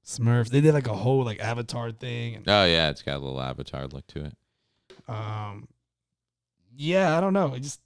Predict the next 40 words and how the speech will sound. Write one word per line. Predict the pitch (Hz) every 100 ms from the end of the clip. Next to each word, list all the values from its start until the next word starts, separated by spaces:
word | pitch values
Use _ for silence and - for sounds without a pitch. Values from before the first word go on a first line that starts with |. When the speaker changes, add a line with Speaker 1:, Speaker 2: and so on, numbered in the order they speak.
| _ -
Speaker 1:
I | -
don't | 208
know. | 160
I |
thought | 127 208
it | 190
looks, | 180 -
I | 143
thought | 226
it | 202
looked | 185 131
decent. | 143 180 127 110 139
I | 156
think, | 185 -
I | 143
don't | 131
know. | 127
It |
looks | 185
like | 294
a, | 165 131 139
like, | 123
a | 123
high | 104 147 147
budget | 123 139 123
Bollywood | 101 113 123 110 101
movie, | 98 98 107 _ _ _ -
Speaker 2:
Mm. | 85 82 85
Speaker 1:
not | 123
a | 113
Disney | 107 117 107
movie. | 98 98 - _ _ _ _ _
Speaker 2:
Yeah, | 85 87 69 50 50 - _ -
Speaker 1:
I | 85
Speaker 2:
yeah. | 78
Speaker 1:
don't | 98
know. | 98 - _
Speaker 2:
I'm | -
just | 143 170 -
tired | - 175 214 170 160 147 -